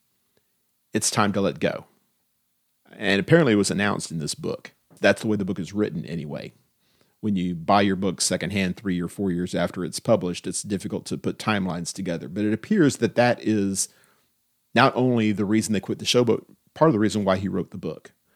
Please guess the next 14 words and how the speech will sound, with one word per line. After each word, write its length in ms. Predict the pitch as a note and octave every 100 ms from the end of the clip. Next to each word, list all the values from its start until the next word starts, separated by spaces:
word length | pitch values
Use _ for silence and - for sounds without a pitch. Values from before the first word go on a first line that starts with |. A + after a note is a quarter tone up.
| _ _ -
was 140 | A2
to 100 | -
explain, 600 | G#2 - - C3 A2 F#2
"This 260 | F2+ B2 -
is 160 | C#3 -
why 180 | G2+
we 200 | F#2+ G2
walked 300 | F#2 D#2+ F2
away. 380 | G2+ F2+ C#2+ D#2 -
This 240 | G2 B2
is 160 | B2+ -
why 160 | G2
we 140 | F2+ F2
quit." 400 | - - -